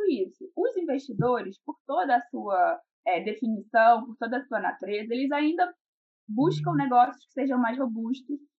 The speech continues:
e que, de fato, estejam prontos ou já estejam mensurando o seu impacto. Por outro lado, a gente vê que os negócios ainda não, não estão tão estruturados pra isso. Até mesmo o guia vem com esse sentido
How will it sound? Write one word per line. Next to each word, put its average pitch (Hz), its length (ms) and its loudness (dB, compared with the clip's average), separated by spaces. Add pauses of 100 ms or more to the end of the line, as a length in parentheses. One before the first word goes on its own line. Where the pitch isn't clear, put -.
(180)
e - 60 -10
que, 302 100 2
de 285 160 -2
fato, 330 300 2
estejam 320 540 -6 (100)
prontos 311 680 -2 (360)
ou 269 200 2
já 277 240 4
estejam 330 520 -4
mensurando 285 720 2
o 285 40 -12
seu 285 160 -4
impacto. 294 720 -2
Por 370 140 -4
outro 262 240 -2
lado, 254 240 4
a 285 60 -4
gente 277 280 -4
vê 240 180 -4
que 269 120 -2
os 254 100 2
negócios 240 640 0
ainda 277 560 2
não, 277 340 0
não 269 260 2
estão 302 300 -2
tão 277 160 -4
estruturados 269 640 -2
pra 269 160 -4
isso. - 240 -8 (520)
Até 320 200 2
mesmo 359 360 -2
o - 20 0
guia 285 320 0
vem 277 400 -2
com 311 160 -2
esse 330 240 -4
sentido 302 680 -4